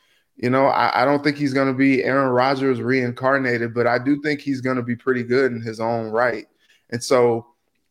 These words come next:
I, look, I've been on record being a,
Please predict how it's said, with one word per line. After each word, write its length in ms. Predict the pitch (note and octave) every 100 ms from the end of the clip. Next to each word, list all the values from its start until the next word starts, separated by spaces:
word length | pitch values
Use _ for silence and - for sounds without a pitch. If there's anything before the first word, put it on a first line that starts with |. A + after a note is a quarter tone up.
| _
I, 120 | A2 - C#3
look, 280 | C#3+ A2+ - -
I've 200 | B2+ C#3+
been 140 | D3+
on 180 | D3+ D3
record 520 | C#3 D3+ E3 D#3+ - _ A2
being 300 | C3 C3+
a, 120 | B2+